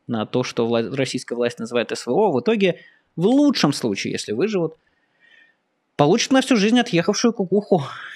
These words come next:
И никогда с ними никто не сблизится, никогда никто не будет воспринимать их как людей. Их будут воспринимать как угрозу, которой, по сути, они и будут являться. Такое вот безрадостное будущее, обеспеченное Владимиром Путиным для всех россиян, независимо от их взглядов.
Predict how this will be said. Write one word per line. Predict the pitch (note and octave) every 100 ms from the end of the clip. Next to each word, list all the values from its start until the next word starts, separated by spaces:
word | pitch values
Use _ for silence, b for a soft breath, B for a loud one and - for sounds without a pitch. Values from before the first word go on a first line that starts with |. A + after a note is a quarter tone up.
| B
И | A#2+ A#2+
никогда | B2 A#2+ A#2 F3+
с | G3+ -
ними | D3+
никто | D#3 C3 D3+
не | E3+
сблизится, | B2 C3+ E3 C3 A#2
никогда | A2 A2+ G#2 D3
никто | E3+ D3 D#3
не | E3
будет | C#3+ D3
воспринимать | C3+ C3 - B2+ B2 C#3 F3
их | - C#3 - - _ _ _ _ _ -
как | C3+ - -
людей. | D#3 D3+ - -
Их | - C3
будут | D3 D#3+
воспринимать | F#3+ - F3 E3 C3
как | - G#3
угрозу, | G#3 F3+ A2 - -
которой, | - G#2 G2
по | G2
сути, | - E3+ A3+ - -
они | - G2+ F#3+
и |
будут | E3+ C#3 F3
являться. | D#3 C3 - - - - _ _ - B B B B B
Такое | - G#3+
вот | B3 A#3
безрадостное | G#3 G#3 G3+ A3 B3 - A#3
будущее, | G3 A3 B3+ -
обеспеченное | C#3+ C#3 - G3 - F#3 D#3
Владимиром | C3+ C3+ F#3+ F#3+ E3
Путиным | - G3+ G3 E3+
для | C#3 D3
всех | - - A3
россиян, | F3+ F3 - D3 F3+ G3
независимо | C#3 C3 D3+ - C3+
от | -
их | E3+
взглядов. | C3 C#3 D#3+ F#3+ -